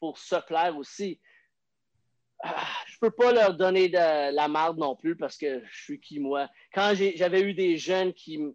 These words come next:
qui m'imitaient parce qu'ils voyaient, euh, ben, même j-, ils m'envoient des vidéos, ils sont dans des bobettes Yves Martin et ils se frappaient avec des, des, des tubes de lu-,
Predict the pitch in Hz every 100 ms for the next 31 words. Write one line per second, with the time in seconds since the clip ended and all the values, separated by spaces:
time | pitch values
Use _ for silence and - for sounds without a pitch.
0 | _ - 151 180 165 143 185 175 147 -
1 | 160 139 143 147 147 156 151 135 123 117
2 | 131 123 165 156 - - 156 151 156 156
3 | 151 135 131 156 156 _ _ _ 147 165
4 | 160 156 156 143 151 165 - 190 147 156
5 | 139 - 165 170 - 160 143 - 139 151
6 | 165 143 123 147 135 - 143 139 120 131
7 | 131 127 113 _ - 160 143 143 190